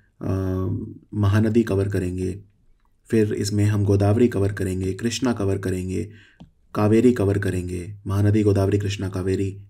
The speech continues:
राइट। फिर हम इसमें और भी छोटी-छोटी नदियाँ हैं, पेन्नार है, पालार है, पोनैयार है, अ, फिर इसमें सुवर्ण रेखा है, अ,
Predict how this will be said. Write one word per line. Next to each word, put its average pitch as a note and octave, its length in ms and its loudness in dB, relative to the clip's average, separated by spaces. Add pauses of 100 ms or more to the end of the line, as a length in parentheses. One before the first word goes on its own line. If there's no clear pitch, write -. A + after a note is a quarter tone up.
राइट। A2+ 220 -2 (380)
फिर A#2 160 4
हम B2 80 6
इसमें B2 180 4
और B2+ 140 6
भी C3 60 8
छोटी-छोटी B2 400 2
नदियाँ A2 320 2
हैं, G#2 220 0
पेन्नार G#2+ 460 2
है, G2+ 500 0 (120)
पालार G#2 400 4
है, G2+ 260 0
पोनैयार G#2+ 640 4
है, G2 360 0 (480)
अ, F#2+ 320 -2
फिर G2+ 200 0
इसमें G#2 200 0
सुवर्ण A2+ 380 2
रेखा G#2 320 2
है, G2 280 0 (760)
अ, G2 100 -8